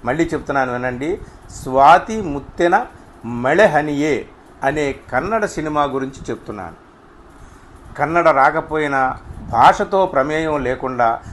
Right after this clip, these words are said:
దీన్ని చూసి మీరు ఆర్ద్రమైపోగలరు. ఇంగ్లీష్ సబ్‌టైటిల్స్ ఉంటాయి. మాటలను, పాటలను,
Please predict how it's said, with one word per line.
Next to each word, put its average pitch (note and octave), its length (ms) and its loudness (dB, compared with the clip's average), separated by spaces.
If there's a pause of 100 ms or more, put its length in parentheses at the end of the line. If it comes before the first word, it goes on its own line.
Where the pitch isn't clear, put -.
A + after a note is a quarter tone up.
(140)
దీన్ని F#3+ 380 -4
చూసి F3+ 280 -4
మీరు D3+ 420 -4 (140)
ఆర్ద్రమైపోగలరు. D3+ 1160 0 (340)
ఇంగ్లీష్ F3 400 -6 (340)
సబ్‌టైటిల్స్ E3+ 680 0
ఉంటాయి. D3+ 480 -2 (260)
మాటలను, E3+ 640 2
పాటలను, E3 720 0